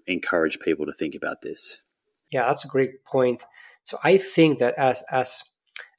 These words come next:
Speaker 2: as we're starting to look at exercise prescription for, for the mass market and for, for many people as opposed to just to elite athletes, right? We're gonna see more and more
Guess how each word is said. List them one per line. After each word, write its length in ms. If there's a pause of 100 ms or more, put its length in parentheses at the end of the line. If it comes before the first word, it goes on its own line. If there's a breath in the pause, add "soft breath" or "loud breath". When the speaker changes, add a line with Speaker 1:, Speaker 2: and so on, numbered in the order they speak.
Speaker 2:
as 120
we're 200
starting 340
to 180
look 320
at 120
exercise 560
prescription 760 (420)
for, 760
for 160
the 100
mass 420
market 520 (260)
and 180
for, 240
for 220
many 240
people 340
as 140
opposed 300
to 100
just 300
to 80
elite 240
athletes, 560
right? 160 (580 soft breath)
We're 160
gonna 160
see 220
more 260
and 100
more 300